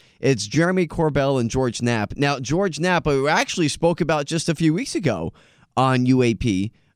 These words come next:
Um, we had pieces of his interviews and everything like that. So, and he's a, obviously a famous U F O investigator. It was during the, uh, Tonopah Test Range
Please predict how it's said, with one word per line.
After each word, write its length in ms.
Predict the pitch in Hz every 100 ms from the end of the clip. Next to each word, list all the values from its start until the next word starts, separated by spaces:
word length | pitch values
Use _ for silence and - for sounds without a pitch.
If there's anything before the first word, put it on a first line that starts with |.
| -
Um, 320 | 120 117 113
we 140 | 117 131
had 200 | 139 127
pieces 280 | - 139 135
of 140 | 135
his 240 | 113 131 120
interviews 640 | 135 139 123 127 131 127
and 80 | 127
everything 320 | 123 123 127
like 220 | 120 113
that. 280 | 127 120 110
So, 180 | - 127
and 160 | 131
he's 200 | 135 202
a, 120 | 139 120 _
obviously 480 | 139 147 143 123 139
a 40 | 113
famous 420 | 143 135 123 -
U 100 | 123
F 100 | 127
O 100 | 117
investigator. 640 | 110 113 120 123 123 117 - - -
It 80 | 139
was 200 | 151 123
during 380 | 165 175 170 156
the, 240 | 156 156
uh, 160 | 143 139
Tonopah 480 | - 185 165 160
Test 320 | - 156 151 127
Range 360 | 117 107 -